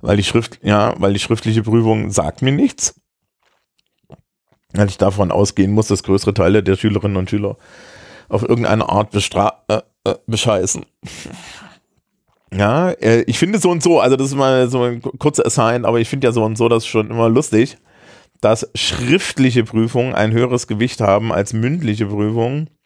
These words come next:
Ja, weil, ähm, das ja härter, angeblich eine, eine härteres Format ist. Und ich denk mir dann so, nee, es ist halt nur anders korrigiert.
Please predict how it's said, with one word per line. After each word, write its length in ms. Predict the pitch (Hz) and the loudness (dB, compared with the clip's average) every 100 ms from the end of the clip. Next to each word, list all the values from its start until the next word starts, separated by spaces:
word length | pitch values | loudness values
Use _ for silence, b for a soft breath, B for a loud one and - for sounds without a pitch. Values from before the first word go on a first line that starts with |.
| _ _ _ b b b b b b b - | _ _ _ b b b b b b b -2
Ja, 480 | 98 117 135 131 - | 2 2 2 0 -2
weil, 680 | 113 107 117 120 120 120 - | 2 4 6 6 6 4 2
ähm, 680 | 110 110 113 113 113 123 - - | 2 4 4 2 -2 -8 -14 -16
das 280 | 113 113 - | -4 -2 0
ja 100 | 113 | 0
härter, 960 | 101 113 101 131 147 127 120 - - _ | 2 0 2 0 2 2 2 -2 -10 _
angeblich 680 | 110 120 117 113 110 - - | -2 0 0 2 -2 -2 -2
eine, 400 | 98 104 104 - | 0 2 0 0
eine 200 | 101 104 | 0 0
härteres 800 | 101 101 107 - 113 107 - - _ _ _ _ _ _ _ _ _ | 0 0 0 -2 -2 -2 -4 -10 _ _ _ _ _ _ _ _ _
Format 680 | - - 107 92 101 151 127 | -6 -2 0 2 2 2 0
ist. 160 | 113 | 0
Und 80 | 107 | -2
ich 100 | 101 | -2
denk 140 | - | -4
mir 80 | - | -2
dann 240 | 101 95 101 | -2 0 0
so, 240 | 101 101 | 0 0
nee, 760 | 110 117 117 120 127 135 135 | -2 -4 0 4 4 6 4
es 440 | 131 113 117 107 107 | 4 2 0 -4 -4
ist 100 | 120 | 0
halt 140 | 110 | 0
nur 200 | 113 104 | 2 0
anders 300 | 98 110 107 | 0 0 -2
korrigiert. 640 | - 104 104 139 110 160 | -4 -6 0 2 2 0